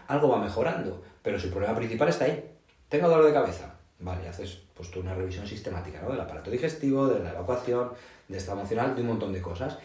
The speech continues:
Y muchas de ellas se han solventado, pero la persona no ha sido consciente. Entonces, mostrarle también esas revisiones que se le puede hacer a la persona también es interesante. "Hoy no te tumbes, hoy siéntate, que vamos a revisar la ficha, lo que yo tengo anotado de lo que viniste y cómo estás ahora".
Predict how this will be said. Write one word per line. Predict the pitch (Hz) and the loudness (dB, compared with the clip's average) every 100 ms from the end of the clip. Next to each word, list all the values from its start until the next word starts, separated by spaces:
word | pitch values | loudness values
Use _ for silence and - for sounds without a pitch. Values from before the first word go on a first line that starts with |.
| - | -10
Y | 123 | 0
muchas | 135 139 147 | 2 6 6
de | |
ellas | 143 151 | 6 4
se | 139 | 0
han | |
solventado, | 131 117 101 92 90 - | 0 -2 -2 -4 -4 -4
pero | - 104 | -2 -2
la | |
persona | 87 104 - - | -4 -6 -8 -10
no | 107 | -10
ha | |
sido | - 92 | -8 -6
consciente. | 90 87 - 90 82 | -6 -6 -6 -8 -6
Entonces, | 90 90 - - - - | -6 -8 -8 -16 -20 -8
mostrarle | 104 92 107 110 113 | -6 -4 -2 0 2
también | 113 120 135 - - - - - | 2 2 0 0 -6 -16 -20 -8
esas | 117 117 110 | -4 -2 0
revisiones | 113 110 101 143 135 | 2 0 2 2 2
que | - | -2
se | 92 | -4
le | |
puede | 90 107 | -2 -2
hacer | 113 | 0
a | |
la | 120 | 2
persona | 127 139 170 - - | 2 2 2 0 -4
también | 107 113 | -2 -2
es | 107 | -2
interesante. | 107 92 90 92 110 - | -4 -4 -4 -4 -4 0
"Hoy | 156 | 2
no | 175 170 | 4 2
te | 156 | 0
tumbes, | - 104 110 | 0 -2 -2
hoy | |
siéntate, | 135 139 131 135 185 202 - - - | 0 0 2 2 2 0 -10 -12 0
que | |
vamos | 123 127 | 2 2
a | 139 | 4
revisar | 131 120 120 101 | 4 4 2 -2
la | 98 | -2
ficha, | 127 - - 87 | -4 -4 -4 -4
lo | 92 | -4
que | |
yo | 104 | -4
tengo | 113 117 | -2 0
anotado | 117 110 147 104 | 0 4 4 4
de | |
lo | 90 | 0
que | 85 | -4
viniste | 90 139 - 202 - - - | -2 -2 0 0 -2 -8 -14
y | - | -10
cómo | - - | -6 -4
estás | - 92 92 | -4 -6 -10
ahora". | 82 80 87 | -8 -10 -10